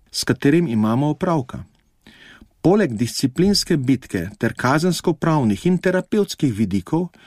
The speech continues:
je potrebna tudi pravcata duhovna bitka, da odpravimo škandal, premagamo zlo, rešimo duše nedolžnih in nemočnih. Tozadevno disciplinsko bitko, kazensko-pravne postopke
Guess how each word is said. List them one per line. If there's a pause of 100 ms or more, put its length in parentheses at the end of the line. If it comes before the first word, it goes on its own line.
(360)
je
potrebna (160)
tudi (180)
pravcata
duhovna
bitka, (400)
da
odpravimo
škandal, (180)
premagamo
zlo, (120)
rešimo
duše
nedolžnih
in
nemočnih. (800)
Tozadevno
disciplinsko
bitko, (540)
kazensko-pravne
postopke